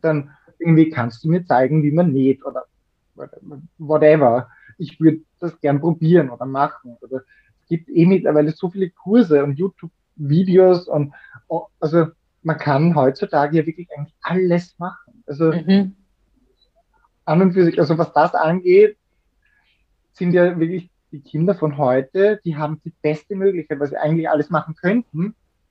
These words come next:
Speaker 2: Mhm.
Speaker 1: Aber jetzt der Bogen wieder zu, zum Anfang, ihnen wird's aber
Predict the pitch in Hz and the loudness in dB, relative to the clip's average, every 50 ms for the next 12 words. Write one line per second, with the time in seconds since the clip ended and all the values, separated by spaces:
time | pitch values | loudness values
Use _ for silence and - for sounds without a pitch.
0 | _ - 180 160 143 175 180 185 185 180 _ _ - - 156 156 151 170 170 170 | _ -12 -12 -8 -4 -2 -2 -2 -2 -4 _ _ -8 -6 -2 0 2 2 2 2
1 | 170 170 - - _ _ _ _ - - _ _ _ - - - - 170 160 160 | 2 -2 -8 -20 _ _ _ _ -20 -20 _ _ _ -20 -16 -10 -6 -6 -6 -6
2 | _ _ _ - - 160 - 165 160 180 202 220 185 170 165 147 160 165 160 147 | _ _ _ -12 -12 -6 -2 2 2 2 2 0 -2 -4 -2 -4 -4 -4 -4 -6
3 | _ _ _ - 180 _ _ _ _ _ _ _ _ _ _ _ _ - 170 170 | _ _ _ -20 -20 _ _ _ _ _ _ _ _ _ _ _ _ -18 -10 -4
4 | 151 160 170 214 208 - 160 160 175 170 175 - _ _ _ _ _ _ _ - | 0 0 0 0 2 0 0 0 0 -2 -4 -8 _ _ _ _ _ _ _ -10
5 | 175 160 170 165 156 165 165 156 175 160 156 160 165 160 - | -6 -4 -2 0 2 2 0 2 0 -2 0 -2 -2 -4 -6